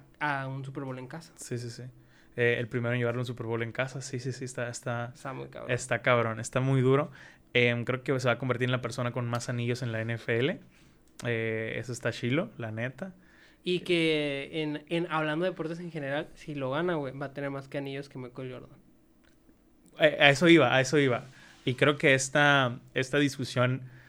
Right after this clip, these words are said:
Speaker 2: da para mucho toda la off-season y obviamente dependiendo de lo que vaya a pasar el domingo, en dos semanas. Es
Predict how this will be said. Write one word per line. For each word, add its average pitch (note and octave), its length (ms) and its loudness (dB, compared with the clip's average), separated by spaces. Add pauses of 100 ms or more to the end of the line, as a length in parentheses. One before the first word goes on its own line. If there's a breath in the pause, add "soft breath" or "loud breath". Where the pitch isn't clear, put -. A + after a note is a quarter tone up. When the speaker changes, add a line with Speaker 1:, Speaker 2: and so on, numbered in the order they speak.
(600 loud breath)
Speaker 2:
da B2+ 280 4
para C#3+ 160 10
mucho C3+ 400 2
toda C#3 200 6
la B2+ 140 6
off-season C3+ 640 0
y C3+ 120 0
obviamente B2 400 2
dependiendo B2 680 0
de A#2+ 60 6
lo A#2 120 0
que - 80 -4
vaya A2+ 160 2
a - 40 -6
pasar A#2 300 -2
el A#2 140 -2
domingo, C3+ 520 -4
en G#2+ 380 -4
dos A2+ 160 0
semanas. B2+ 360 -4 (1600 loud breath)
Es E3 420 8